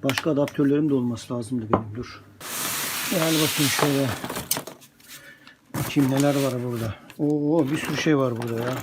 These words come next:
Kablolar lazım değil. Bu ne? Bir bakalım. On dokuz volt.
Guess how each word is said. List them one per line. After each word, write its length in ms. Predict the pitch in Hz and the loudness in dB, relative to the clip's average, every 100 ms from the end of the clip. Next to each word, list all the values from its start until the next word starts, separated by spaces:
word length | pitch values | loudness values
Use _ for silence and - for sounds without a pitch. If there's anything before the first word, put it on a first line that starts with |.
| - | -8
Kablolar 480 | - 135 127 131 135 | -6 -2 -2 0 0
lazım 400 | 127 123 120 127 | 2 0 0 0
değil. 160 | 120 123 | 2 4
Bu 80 | |
ne? 160 | 156 156 - - - - - - - - - - - - _ _ _ - _ - | 4 2 -2 -14 -18 -16 -16 -18 -16 -14 -14 -14 -16 -20 _ _ _ -20 _ -8
Bir 80 | 123 | -6
bakalım. 460 | 113 - 139 151 - - - - | -4 0 0 0 -4 -20 -8 2
On 280 | 147 170 | 6 6
dokuz 380 | 160 - 147 120 | 4 2 0 0
volt. 280 | 120 117 | 0 0